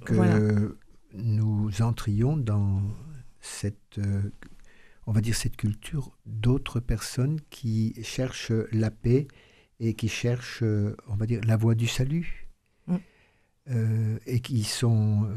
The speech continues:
Speaker 1: euh, habi-, habillées par, euh, cette, euh, discipline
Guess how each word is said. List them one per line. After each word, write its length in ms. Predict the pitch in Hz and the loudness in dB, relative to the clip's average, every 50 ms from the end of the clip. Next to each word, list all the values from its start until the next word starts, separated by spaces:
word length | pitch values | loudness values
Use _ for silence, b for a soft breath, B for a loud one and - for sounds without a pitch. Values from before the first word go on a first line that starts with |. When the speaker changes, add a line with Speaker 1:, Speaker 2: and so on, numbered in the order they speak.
| 95 107 117 - _ _ - | -6 -6 -8 -10 _ _ -8
Speaker 1:
euh, 220 | 104 107 104 101 98 95 - - - - - _ _ _ _ _ _ _ _ _ _ _ - | -6 -4 -4 -4 -4 -6 -8 -10 -14 -20 -20 _ _ _ _ _ _ _ _ _ _ _ -4
habi-, 560 | 120 107 107 107 110 104 104 117 131 120 - - | -2 -2 0 2 2 2 0 0 -2 -4 0 2
habillées 520 | 123 110 104 107 101 98 113 139 175 185 | 2 2 4 2 2 4 4 4 4 2
par, 380 | 185 - - 113 110 - - - | 2 2 2 2 2 2 0 0
euh, 440 | 110 107 101 101 98 95 98 101 - - _ _ _ | 2 2 4 4 4 2 2 0 -2 -6 _ _ _
cette, 560 | - - - - 110 101 - - _ - - | -10 -8 -4 -2 -2 -2 -2 -6 _ -4 -2
euh, 280 | 101 101 95 95 95 92 95 B B B B B B B B B B B B B - | 0 2 2 2 2 0 -2 B B B B B B B B B B B B B -6
discipline 1000 | 110 110 131 - - 131 123 - - 127 151 170 190 147 120 107 98 101 98 | -2 2 2 4 4 4 4 4 4 4 4 6 6 8 8 8 8 6 4